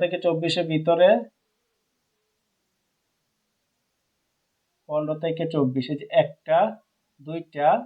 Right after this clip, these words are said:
তিনটা, তিনটা, চারটা, চারটা পাইছি। আমরা টালি চিহ্ন এখানে দিতে হবে চারটা, একটা,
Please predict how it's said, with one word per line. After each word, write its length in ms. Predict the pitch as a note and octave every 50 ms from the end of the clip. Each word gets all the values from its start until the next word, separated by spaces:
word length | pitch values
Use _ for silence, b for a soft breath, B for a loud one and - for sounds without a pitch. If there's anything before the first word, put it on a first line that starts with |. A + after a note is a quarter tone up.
| - _ _ _ _ _ _ -
তিনটা, 480 | E3 E3 D#3+ C#3 B2+ - - D3 D#3 F3 G#3+ G#3+ G#3+ _ _ _ _ _ _ _ _ _ _ _ _ _ _ _ _ _ _ _ _ _ _ _ _ _ _ _ _ _ _ _ _ _ _ _ _ _ _ _ _ _ _ _ _ _ _ _ _ _ _ _ _ _ _ _ _ _ _ _ _ _ _ _ _ _ _ _ -
তিনটা, 440 | D3+ D3+ C#3+ C3+ C3+ - D#3 D3 D#3 - G3+ - - _ _ _ _ _ _ _ _ _ _ _ _ _ _ _ _ _ _ _ _ _ _ _ _ _ _ _ _ - D#3
চারটা, 480 | D#3+ D#3 D#3 - _ _ - D3+ D#3 E3+ G3 G#3 - _ _ _ _ _ _ _ _ _ _ _ _ _ _ _ _ _ _ _ _ _ _ _ _ _ _ _ _ _ _ _ _ _ _ _ _ _ _ _ _ _ _ _ _ _ _ _ _ - -
চারটা 300 | E3 D#3 - - D#3 D3+ D3
পাইছি। 260 | C#3+ C3+ C3+ - - C3+ D3 D3
আমরা 140 | C#3 D3+ D3 D3+ -
টালি 220 | F#3 E3 D#3 D#3+ D#3 D#3+
চিহ্ন 140 | E3+ F3 F3 E3+ E3
এখানে 220 | E3 F3+ D#3+ E3+ E3 E3+
দিতে 140 | E3+ - F3+ E3+
হবে 120 | E3+ F3 F3 -
চারটা, 380 | F3 C#3+ C3 - - - B2+ A#2+ - _ - _ _ _ _ _ _ _ _ _ _ _ _ _ _ _ _ _ -
একটা, 360 | E3 D3 - - - D#3